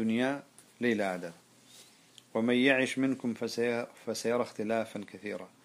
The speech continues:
هەر کەسێ لە ئێوە بژی، چەندین جیاوازی و دووبەرێکی لە ناو موسڵمانان نابینێت. "فعليكم بسنتي"، لەو کاتەدا شوێنی سنەتی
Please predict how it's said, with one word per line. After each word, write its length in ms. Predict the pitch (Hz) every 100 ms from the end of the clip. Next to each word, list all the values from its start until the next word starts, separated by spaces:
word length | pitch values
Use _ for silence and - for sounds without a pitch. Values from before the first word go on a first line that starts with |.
| - - -
هەر 100 | 127 120
کەسێ 220 | 127 127 117
لە 60 | 117
ئێوە 200 | 120 123 117
بژی، 300 | 110 120 120 - - - - -
چەندین 640 | 117 120 113 135 143 131 110 101 98
جیاوازی 640 | 117 117 117 113 107 131
و 60 | 127 113
دووبەرێکی 520 | 110 113 113 101 131
لە 60 | 120 117
ناو 100 | 127 120
موسڵمانان 520 | - 113 117 131 131
نابینێت. 440 | 123 120 131 120 - - - - - - -
"فعليكم 440 | 104 110 123 113 113
بسنتي"، 460 | 107 117 104 95 107 123
لەو 120 | 131 120
کاتەدا 420 | 113 123 120 120 113 - - - - - - -
شوێنی 280 | 127 123 -
سنەتی 340 | 113 113 113